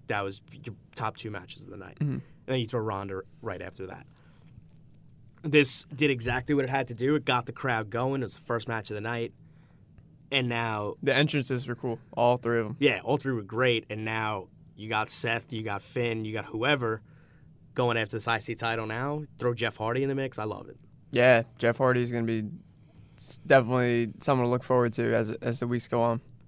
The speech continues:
Speaker 1: So the next, the next match we'll get to now, Nia Jax finally won the Raw t-, Women's title after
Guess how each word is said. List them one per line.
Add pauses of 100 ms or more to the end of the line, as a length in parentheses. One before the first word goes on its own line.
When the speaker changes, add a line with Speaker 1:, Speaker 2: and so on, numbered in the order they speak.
(120)
Speaker 1:
So
the
next,
the
next
match
we'll
get
to
now, (180)
Nia
Jax
finally
won
the
Raw
t-, (240)
Women's
title
after